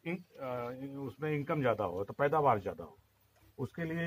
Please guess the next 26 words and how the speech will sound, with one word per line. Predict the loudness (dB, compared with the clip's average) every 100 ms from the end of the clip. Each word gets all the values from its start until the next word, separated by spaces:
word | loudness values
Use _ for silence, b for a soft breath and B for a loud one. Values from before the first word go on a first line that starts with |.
| -2
ये | -4
तीन | -4 -4 -4 2
बेसिक | 0 0 -8
चीज़ें | -8 -8 -8
हैं। | -6
अगर | -4 -2
ये | -2 -4
चीज़ | -2 0
आपके | 0 -2
पास | 0 0 0
है | -4 -4 _ _ _ _ _ _ _ _ _ _ _ _
और | 0 0 0 -8 _ -14
तो | -6
खर्चे | -4 -4 -4
अपने | -4 -2
आप | -4 -6 _ _ -8
कम | -4
होते | -4 -6
चले | -10 -10
जाएंगे, | -14 -20 -20 _ _ _ _ -2
पानी | 0 0
कम | 0 0
लगेगा | 2 0 -2
खेत | -2 -4 -4
में, | -8 -8 -18 -20 -20 -20 -20 -2 4
और | 4